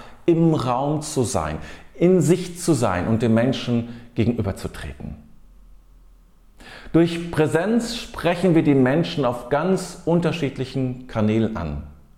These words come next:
und bleiben auch in einer schwierigen Situation im Kontakt mit ihnen.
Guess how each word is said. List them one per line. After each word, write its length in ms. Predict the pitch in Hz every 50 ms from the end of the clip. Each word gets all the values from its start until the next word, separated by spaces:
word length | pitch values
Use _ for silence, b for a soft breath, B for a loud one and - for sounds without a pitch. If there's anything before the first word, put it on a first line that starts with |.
| _ - _ - - _ _ _ _ -
und 120 | - 107 -
bleiben 360 | 101 107 123 151 - 147 135
auch 260 | - 139 143 - 110
in 80 | - -
einer 240 | 110 113 113 107
schwierigen 640 | 107 - - - 143 160 175 170 175 170 165 165 156
Situation 840 | 135 127 - - 104 98 - - - - 117 110 113 117 117 113 117 B B B B B B B B B
im 180 | 120 120 117
Kontakt 480 | - - 117 113 - - 98 - - -
mit 220 | 87 82 - -
ihnen. 300 | 80 76 76 73 73 73